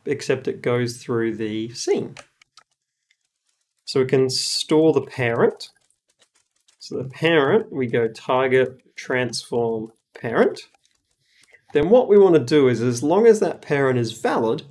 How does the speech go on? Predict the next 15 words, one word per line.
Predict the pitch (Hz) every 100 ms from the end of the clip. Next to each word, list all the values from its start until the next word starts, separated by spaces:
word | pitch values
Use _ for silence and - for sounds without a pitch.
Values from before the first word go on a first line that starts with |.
| -
we | 143
keep | - 160 -
going | 156 139 135 127
higher | 135 123 117
up | 113 -
the | 127
hierarchy. | 180 180 110 104 104 131 139 - _ _ _ _ _ _ _ _ _ _
So | - 135
while | 131 135 156 165 143 160 - - -
parent | 139 127 123 147 - _
is | 131 117
not | 123 127 131 143 143
equal | 131 123 - 117
to | -
null, | 123 110 113 214